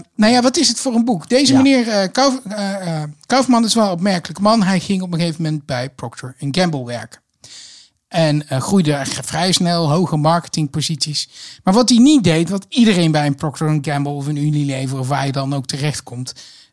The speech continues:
Speaker 1: eh, als je van een Ivy League of wat voor universiteit ook komt, dan ga je een M B A doen. Maar meneer Kaufman is een beetje eigen van zijn man. Die zegt, "Nee, ik, ik, eh, M B A, volgens, ik geloof er niet in. Ik ga wel boeken lezen. Ik ga mezelf wel op, eh,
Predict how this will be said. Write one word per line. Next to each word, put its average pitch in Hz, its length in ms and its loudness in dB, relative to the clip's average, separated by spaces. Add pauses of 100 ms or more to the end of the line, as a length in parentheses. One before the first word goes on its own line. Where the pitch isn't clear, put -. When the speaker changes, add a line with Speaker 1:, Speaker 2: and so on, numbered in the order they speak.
Speaker 1:
eh, 131 340 -6
als 131 140 -6
je 147 80 -6
van 135 120 -2
een 131 200 -4
Ivy 131 160 -2
League 135 280 -4
of 123 120 -8
wat 131 180 -6
voor 131 140 -12
universiteit 131 480 -4
ook 131 80 -8
komt, 143 160 -6
dan 165 100 0
ga 226 100 4
je 165 140 2
een 127 80 -4
M - 20 -8
B 127 40 -8 (180)
A - 20 0
doen. 123 240 -4 (640)
Maar 170 140 0
meneer 185 180 4
Kaufman 185 580 2
is 196 120 -6
een 180 60 -6
beetje 175 240 0
eigen 143 200 -2
van 135 120 -4
zijn 143 120 -6
man. 165 160 0
Die 143 80 -2
zegt, 135 120 -4
"Nee, 120 160 -2
ik, 120 220 -12
ik, 135 240 -10
eh, 147 300 -6
M 147 40 -2
B 143 100 -2
A, 160 60 2 (100)
volgens, 151 240 -8
ik 170 100 -10
geloof 202 300 4
er 240 60 2
niet 214 200 2
in. 202 260 -2 (380)
Ik - 140 -6
ga 185 240 4
wel 165 160 4
boeken 156 280 0
lezen. 104 360 -12 (160)
Ik - 180 -18
ga 156 120 0
mezelf 156 440 2
wel 131 240 -6
op, 113 220 -10
eh, 113 60 -10